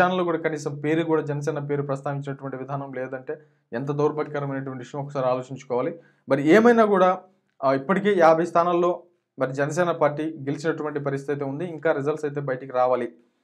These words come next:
మరి వీటిల్లో పక్కన లిస్ట్ ఇస్తాను చూడండి. మరి బొలిశెట్టి సత్యనారాయణ గారు, ఆ, ఆయన పెట్టినటువంటి ట్వీట్ ఇప్పుడు కొంత ఆసక్తిగా మారినటువంటి పరిస్థితి ఉంది. "తొలి విడతలో నలభై తొమ్మిది పంచాయతీలు, అది డబ్బు ఖర్చు పెట్టకుండా జనసేన అధ్యక్షులు శ్రీ పవన్ కళ్యాణ్ గారి స్ఫూర్తితో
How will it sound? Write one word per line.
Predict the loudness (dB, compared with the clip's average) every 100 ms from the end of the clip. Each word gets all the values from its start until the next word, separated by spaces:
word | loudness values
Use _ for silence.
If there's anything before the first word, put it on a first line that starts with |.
| _ _ -4
మరి | 2 2
వీటిల్లో | 2 0 0 -2 -2 -4 -6
పక్కన | -2
లిస్ట్ | -4 -4 -6
ఇస్తాను | -6 -6 -4 -4
చూడండి. | -4 -6 -6 _ _ -2
మరి | 0
బొలిశెట్టి | 4 2 2 -4
సత్యనారాయణ | -4 -2 -2 0 0
గారు, | 0 -2 -8 -6
ఆ, | -4
ఆయన | 0 2 2 0
పెట్టినటువంటి | -4 -2 -4 -4 -8
ట్వీట్ | -4 -4 -4
ఇప్పుడు | -8 -8
కొంత | -6 -2
ఆసక్తిగా | -2 -2 -6 -4
మారినటువంటి | -2 -2 -4 -8 -8
పరిస్థితి | -8 -8 -10 -12
ఉంది. | -10 -10 -12 _ _ 0
"తొలి | 2
విడతలో | 4 2 2
నలభై | 2 2 0
తొమ్మిది | -4 -2 -2
పంచాయతీలు, | -2 -2 -2 -4 -2
అది | -2 -2
డబ్బు | -4 -4 -2
ఖర్చు | -2 -2
పెట్టకుండా | -6 -4 -6 -6
జనసేన | -6 -6 -4 -4
అధ్యక్షులు | -6 -10 -12
శ్రీ | -12 -10
పవన్ | -8
కళ్యాణ్ | -8 -6 -6
గారి | -8
స్ఫూర్తితో | -12 -14 -4 -4 -4